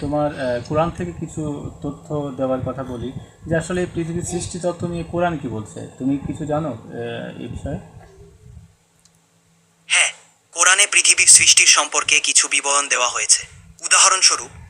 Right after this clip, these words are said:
Speaker 2: কোরআনে উল্লেখ করা হয়েছে যে আল্লাহ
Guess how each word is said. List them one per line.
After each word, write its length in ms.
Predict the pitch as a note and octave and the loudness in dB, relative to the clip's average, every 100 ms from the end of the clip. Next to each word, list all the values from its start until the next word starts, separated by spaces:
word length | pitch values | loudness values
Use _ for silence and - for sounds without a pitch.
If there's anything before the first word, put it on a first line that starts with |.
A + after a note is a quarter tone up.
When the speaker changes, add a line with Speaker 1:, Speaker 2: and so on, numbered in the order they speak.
| - - - | -20 -18 -2
Speaker 2:
কোরআনে 320 | E3+ F3+ G3+ | 2 4 2
উল্লেখ 320 | D3+ D#3+ E3+ | 0 -2 0
করা 200 | E3 D#3 | 2 2
হয়েছে 380 | D3 C#3 - C3+ - - - | 2 2 2 0 -8 -18 -2
যে 120 | D3+ | 0
আল্লাহ 360 | C#3+ D3+ D3+ | 4 4 4